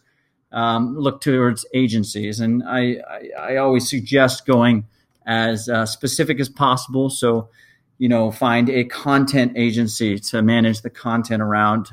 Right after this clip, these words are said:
um, your brand and your thought leadership promotion. Find a P P C agency to manage any sort of promotion of that content,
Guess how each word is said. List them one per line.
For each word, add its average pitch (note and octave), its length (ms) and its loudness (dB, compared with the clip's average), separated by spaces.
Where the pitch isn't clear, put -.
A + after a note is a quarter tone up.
um, G#2+ 400 0
your A2+ 220 2
brand G#2+ 500 0
and A2+ 260 -6
your G#2 220 -4
thought G#2+ 340 -2
leadership A#2 420 -2
promotion. G#2 500 -2
Find A2+ 260 0
a A2+ 40 -4
P C3 180 -2
P B2+ 160 -2
C B2 260 0
agency A2 640 -2
to A#2+ 120 -2
manage A#2 460 0
any A#2 180 0
sort A2+ 240 -6
of A2 100 -6
promotion A#2 540 0
of A#2+ 380 0
that G#2+ 280 -2
content, G#2+ 560 -4